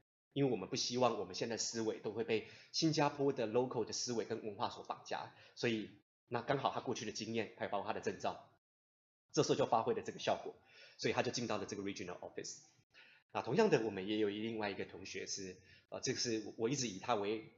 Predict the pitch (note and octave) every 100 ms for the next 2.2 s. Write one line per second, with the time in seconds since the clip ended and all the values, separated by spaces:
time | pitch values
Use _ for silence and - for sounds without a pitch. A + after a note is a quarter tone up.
0 | - G2+ A2+ A2 A#2 F#2+ G#2+ G#2+ A2+ G#2+
1 | G#2+ G#2+ A2 A2+ A2 G#2 A2 A#2+ G2+ G#2+
2 | G#2